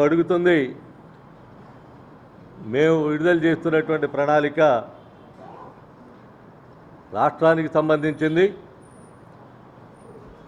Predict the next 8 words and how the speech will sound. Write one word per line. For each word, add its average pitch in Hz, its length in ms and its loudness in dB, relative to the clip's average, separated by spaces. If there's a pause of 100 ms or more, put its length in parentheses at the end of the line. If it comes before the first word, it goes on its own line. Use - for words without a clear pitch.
ఈ 143 40 0 (140)
నగరానికి 170 440 2 (100)
సంబంధించినటువంటి 143 880 -4 (760)
ప్రణాళిక 135 480 2
ఇది. 82 120 -16 (3250)
రాజకీయ 165 420 2 (120)
రాజధాని, 147 480 2 (1400)
వ్యాపార 156 360 4